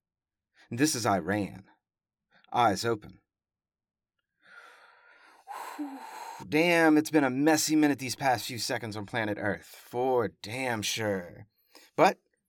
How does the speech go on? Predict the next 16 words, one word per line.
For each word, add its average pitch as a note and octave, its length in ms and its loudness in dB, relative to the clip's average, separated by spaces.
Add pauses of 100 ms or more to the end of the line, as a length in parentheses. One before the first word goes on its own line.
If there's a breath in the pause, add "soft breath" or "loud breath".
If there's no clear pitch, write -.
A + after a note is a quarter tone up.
(240)
you D3+ 80 -4
know, G3 80 2
the C#3+ 100 -2
first D#3+ 340 -2
Native D#3 240 0
American C#3+ 400 0
woman C#3 260 -2
in C3+ 220 -4
space, - 440 -4
Nicole C#3+ 300 -2
Mann, C3+ 400 -2 (360 soft breath)
has - 200 -6
taken E3 240 2
a D#3 40 2
historic D#3+ 480 2
flight. C#3+ 500 -4